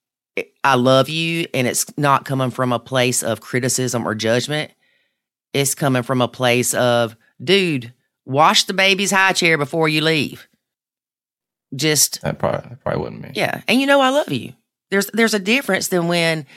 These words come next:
Speaker 1: you were growing up and I would tell you to brush your teeth and you're like, "Who are you to tell me to brush my teeth?" To,
Speaker 2: Yeah.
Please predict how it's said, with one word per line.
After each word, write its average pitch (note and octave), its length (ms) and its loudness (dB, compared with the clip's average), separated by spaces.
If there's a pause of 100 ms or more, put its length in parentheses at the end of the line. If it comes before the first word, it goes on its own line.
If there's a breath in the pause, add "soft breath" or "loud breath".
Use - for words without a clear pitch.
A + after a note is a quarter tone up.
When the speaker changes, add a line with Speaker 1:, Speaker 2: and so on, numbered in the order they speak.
(220 soft breath)
Speaker 1:
you F#3 140 -2
were F3 80 0
growing D#3 340 -2
up G3 160 0
and D#3+ 80 -2
I D3 60 2
would C#3 120 -4
tell D#3 140 -2
you D3+ 100 -4
to C3+ 60 -4
brush D3 320 -2
your B2+ 60 -4
teeth F#3 340 -4
and C3+ 80 -8
you're C3+ 100 -2
like, C3 160 0
"Who D#3+ 220 0
are C#3 80 2
you E3+ 200 0
to - 60 -6
tell B2+ 240 -4
me B2+ 140 -4
to C3 80 -10
brush A#2 280 -2
my A2+ 180 -6
teeth?" - 440 -8 (1300)
To, A#2 100 4
Speaker 2:
Yeah. G#2 240 4